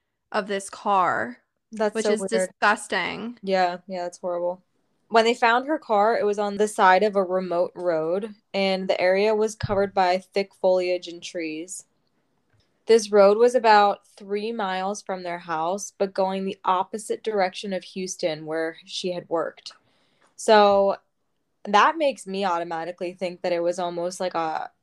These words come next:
Speaker 2: like, a hostage situation or something like that, where they were able to get her to go a,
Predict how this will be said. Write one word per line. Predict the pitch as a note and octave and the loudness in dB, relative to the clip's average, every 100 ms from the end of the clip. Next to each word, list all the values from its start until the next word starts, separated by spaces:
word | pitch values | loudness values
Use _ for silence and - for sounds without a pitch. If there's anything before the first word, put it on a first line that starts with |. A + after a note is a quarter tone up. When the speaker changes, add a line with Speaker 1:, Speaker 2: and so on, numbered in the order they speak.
| - | -12
Speaker 2:
like, | F#3 | -10
a | - | -10
hostage | - G3+ G3 - B3+ A#3+ - | 0 2 2 2 0 0 -6
situation | C4 - C4+ B3+ C4 C#4 C4 C4+ A#3+ | -6 -4 2 4 4 2 2 0 -2
or | G#3+ | -6
something | A3 G#3+ A#3 | -8 -4 -2
like | A3+ G#3+ | -2 -2
that, | G#3 G3+ - | 2 2 2
where | G3 | 2
they | F#3 F#3 | 2 2
were | F#3+ - | 0 -2
able | F3+ F#3+ G3+ | -4 -2 -2
to | G3 - F#3 F3 - _ _ _ - | -4 -4 -2 -2 -6 _ _ _ 0
get | G#3+ | 0
her | G3 G3+ | 0 -4
to | |
go | F#3 F3+ | 0 2
a, | F#3 | 4